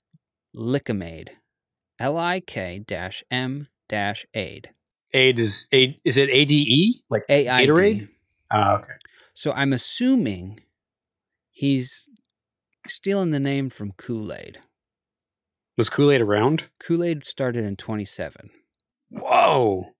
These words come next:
Speaker 2: Seriously?
Speaker 1: Yeah. So if Kool-Aid was a proper, like a,
Speaker 2: Wow.
Speaker 1: a, a big product.
Speaker 2: He was riffing on the name.
Speaker 1: Yeah, he's riffing off that and, and licking and eating, right? And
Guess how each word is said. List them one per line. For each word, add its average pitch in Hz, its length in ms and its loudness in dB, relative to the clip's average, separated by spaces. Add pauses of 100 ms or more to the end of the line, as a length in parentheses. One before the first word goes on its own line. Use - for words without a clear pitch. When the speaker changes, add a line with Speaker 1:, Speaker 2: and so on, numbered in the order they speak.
(100)
Speaker 2:
Seriously? 381 1000 4 (260)
Speaker 1:
Yeah. 113 380 -6 (340)
So - 140 -8
if 123 100 -10
Kool-Aid 208 320 2
was 143 160 0
a 123 40 -4
proper, 151 460 -2
like 120 240 -6
a, 104 80 -8 (640)
Speaker 2:
Wow. - 340 0
Speaker 1:
a, - 60 -20 (160)
a 113 60 -16 (180)
big 160 220 -4
product. 107 580 -4 (320)
Speaker 2:
He 135 140 4
was 113 260 2 (380)
riffing 135 280 4
on 110 100 2
the 110 60 2
name. 104 440 2
Speaker 1:
Yeah, 117 140 -6
he's 110 200 -8
riffing 131 340 -4
off 117 140 -8
that 120 340 -4
and, 110 260 -12
and 104 180 -12
licking 117 580 -8
and 101 160 -16
eating, 113 540 -6
right? 131 260 -8 (1200)
And 110 360 -6